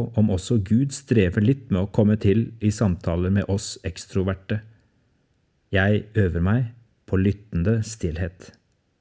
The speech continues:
Ved å bruke noe tid i stillhet, og gjerne notere oss tanker og spørsmål før vi buser ut med dem, kan vi oppnå at alle som er med, får komme på banen. Kan de lavmælte samtalene stimulere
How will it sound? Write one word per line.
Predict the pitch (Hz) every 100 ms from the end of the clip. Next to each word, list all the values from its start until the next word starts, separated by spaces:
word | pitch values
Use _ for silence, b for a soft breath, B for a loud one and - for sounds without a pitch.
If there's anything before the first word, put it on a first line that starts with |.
| _ _ _ _ _ _ _ _ _ _ b b
Ved | 104 120
å |
bruke | 147 120 98 131
noe | 143 113 113 -
tid | 110 113
i | 139
stillhet, | - 110 139 180 - - -
og | 113
gjerne | 123 101 90 101 107 110
notere | 120 - 98 87 92 113
oss | - -
tanker | - 104 82 - 113 -
og | 117
spørsmål | - 95 - 117 131 135 b b b b _
før | - 110 110
vi | 127
buser | 117 131 104 85 - 131
ut | 98 98 117
med | 113
dem, | 143 139 b b b b b _ _
kan | - 110 110
vi | 110
oppnå | 95 - - 98 98
at | - 147
alle | 143 104 120 139
som | 120
er | 110
med, | 98 95 110 107 -
får | 101
komme | - 90 80
på | -
banen. | 90 90 80 82 - _ _ _ _ _ _ _ _ _ _ _ _
Kan | - 104
de | 107
lavmælte | 127 98 82 90 92 90 107
samtalene | - 95 87 90 82 90 101 104
stimulere | - - 104 107 98 85 87